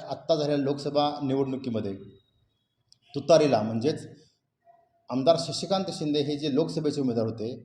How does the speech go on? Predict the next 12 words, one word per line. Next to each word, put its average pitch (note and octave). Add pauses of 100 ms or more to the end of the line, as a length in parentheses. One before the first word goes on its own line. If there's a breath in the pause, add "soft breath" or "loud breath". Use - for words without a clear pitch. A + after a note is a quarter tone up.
(400 soft breath)
त्यांना D#3
सात F3+
हजाराचं E3+
मताधिक्य C#3
तुतारीला B2
मिळालेलं G#2+
आहे A#2+
वाई A2+
विधानसभा A2
मतदारसंघामध्ये. F#2+ (1000 soft breath)
आता C#3
जर G3